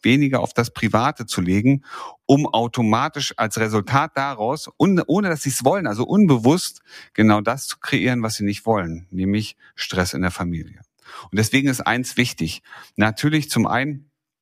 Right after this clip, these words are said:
auch die, ähm, Work-Life-Balance. Ich finde, das Wort ist mittlerweile so abgedroschen und überbenutzt, weil es in jedem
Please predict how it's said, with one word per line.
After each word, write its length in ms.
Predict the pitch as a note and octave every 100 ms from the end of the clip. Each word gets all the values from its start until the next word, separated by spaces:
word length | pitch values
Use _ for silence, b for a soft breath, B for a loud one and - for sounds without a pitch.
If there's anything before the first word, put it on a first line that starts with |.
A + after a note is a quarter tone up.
| _ _ _ _
auch 160 | - A#2
die, 160 | A#2+
ähm, 540 | G#2+ A2 G#2 - G2 F2+
Work-Life-Balance. 880 | F#2+ A2+ A2 F#2+ B2+ - E2 D#2+ E2
Ich 80 | -
finde, 220 | C3 C3
das 120 | A#2+
Wort 240 | A2 C#3 -
ist 120 | A2+
mittlerweile 440 | B2+ B2 A2+ A#2+
so 140 | A2+ A#2+
abgedroschen 680 | C#3 - A#2 G#2 G#2+ -
und 120 | G2+ A2
überbenutzt, 680 | D3+ B2+ F#2+ A2 C#3 - B B B -
weil 120 | G#2
es 100 | -
in 160 | A2+ A2+
jedem 420 | C3+ D#3 A2+